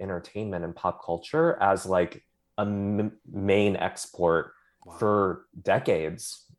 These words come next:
Speaker 1: um, putting money into it, putting lots of talent behind it, and cultivating it.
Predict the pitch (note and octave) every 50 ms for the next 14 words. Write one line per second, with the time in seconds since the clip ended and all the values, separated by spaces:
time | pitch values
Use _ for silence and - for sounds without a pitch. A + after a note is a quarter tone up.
0 | _ _ - G2 F#2+ F#2+ F#2 - - A#2 A2+ A2+ G#2+ G2+ G2 G2+ G#2 G#2 G2+ G2+
1 | G#2 G2 - A2 G#2 G2+ - - - A2 G2 G2 F#2+ F#2+ F#2 F2+ F#2 F#2 F#2 F#2
2 | - - - - - F2+ - - - F2+ F2 F#2 G2 F2 F2 - G2+ G2 G#2 G#2
3 | G#2 G#2+ A2 C3 C#3+ C#3 - - - _ _ _ _ _ - G2+ G#2+ - - F3+
4 | F#3 - D3 G2 G2 F#2 F#2 F2+ F2 E2+ E2 D#2+